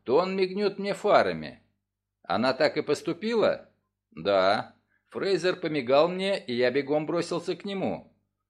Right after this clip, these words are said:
Он рассказал, что девушка торопливо сбежала со ступенек с крыльца и побежала на угол улицы. Я впрыгнул в машину,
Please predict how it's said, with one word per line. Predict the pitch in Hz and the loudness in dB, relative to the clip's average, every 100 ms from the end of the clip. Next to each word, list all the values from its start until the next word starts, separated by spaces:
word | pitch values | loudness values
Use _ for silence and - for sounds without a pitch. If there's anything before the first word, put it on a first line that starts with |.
| - | -6
Он | 147 214 | -2 0
рассказал, | 214 - 170 131 147 | -2 0 -2 4 4
что | 156 - | 2 -4
девушка | 135 147 147 147 151 | -2 0 0 -2 -4
торопливо | 143 143 143 147 139 | 0 0 2 0 0
сбежала | 120 131 123 131 120 | 0 -2 0 0 0
со | - | -6
ступенек | 113 135 110 131 120 110 | -8 -6 -2 -2 -2 -8
с | |
крыльца | - 107 104 - - 95 131 143 _ _ | -10 -6 -6 -6 0 2 2 -2 _ _
и | - | -10
побежала | 110 156 170 190 220 220 | -6 -2 0 2 2 2
на | 208 | 2
угол | 208 214 208 214 214 | 2 4 4 4 0
улицы. | 143 117 107 - 95 90 80 - _ _ _ | -2 0 -2 -4 -4 -4 -4 -12 _ _ _
Я | - 131 175 | -4 -2 -2
впрыгнул | - 175 156 160 | -4 -8 -4 -4
в | 147 | -2
машину, | 135 - 120 117 135 156 | -2 -2 -6 -4 -4 -6